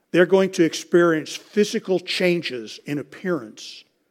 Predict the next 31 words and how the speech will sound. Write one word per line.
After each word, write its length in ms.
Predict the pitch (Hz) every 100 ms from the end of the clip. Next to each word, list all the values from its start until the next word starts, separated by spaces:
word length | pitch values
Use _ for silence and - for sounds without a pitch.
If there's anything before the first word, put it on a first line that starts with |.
| _ _ _ _ _ _ _ _
And 200 | - 165
when 120 | 160 151
people 460 | - 220 180 165
look 220 | 170 233
at 100 | 202 -
that, 460 | 151 151 - 135
they 160 | 143 220
will 240 | 185 170
know 880 | 156 156 156 185 202 147 107 104 - _ _ _ _ _ _ _ _ 143
that 240 | 160 160
something 420 | - 196 190 185
is 140 | 160 -
happening. 440 | 190 180 160 156
It 100 | 190
is 160 | 196 -
the 140 | 165
distinguishing 880 | 143 147 - - 220 226 - 190 170
feature 800 | - _ 220 226 - 139 104 107 _ _ _ _ _ _
of 180 | 156 127
the 80 | 147
judgment 680 | - 185 208 - 208 190
of 140 | 170 139
God 280 | 160 160 143
that 120 | 131
has 160 | 127 -
been 200 | 139 135
predicted. 560 | 139 120 139 120 113 -
It 80 | 127
is 180 | 117
a 100 | 117
sign. 580 | 113 - 143 113 101 107